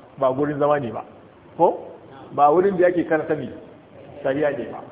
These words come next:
Ko aka maka tasbihi bayan haka shiga cikin karanta ne, tahiya. To, anan ne suke cewa ka yi ƙari. Ka yi ƙari,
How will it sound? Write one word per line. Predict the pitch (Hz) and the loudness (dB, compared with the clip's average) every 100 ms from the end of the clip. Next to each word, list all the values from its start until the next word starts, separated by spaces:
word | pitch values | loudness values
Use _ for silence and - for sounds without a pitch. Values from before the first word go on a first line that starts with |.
| - - - - - | -20 -20 -20 -14 -4
Ko | |
aka | 202 190 175 | 0 2 0
maka | 170 | 0
tasbihi | 147 123 117 139 120 | -4 -8 -10 -10 -4
bayan | 139 156 | -2 -2
haka | 165 170 156 | -2 -4 -4
shiga | 127 123 | -4 -8
cikin | - 143 | -6 -4
karanta | 147 143 | -4 -4
ne, | 120 - - - - - - - - | -8 -12 -20 -20 -20 -20 -20 -8 0
tahiya. | 139 127 123 - - - - - - - | 0 0 -4 -6 -14 -18 -20 -20 -20 -8
To, | 151 | -6
anan | 170 196 | -2 -2
ne | 185 | -2
suke | 170 156 | -2 -4
cewa | 147 151 | -4 -4
ka | 151 | -4
yi | 156 | -4
ƙari. | 165 156 - - - - - - - - - - - - | -6 -8 -12 -16 -18 -20 -20 -20 -20 -20 -20 -20 -20 -8
Ka | 139 | -4
yi | 160 165 | -2 -2
ƙari, | 185 185 | -2 -2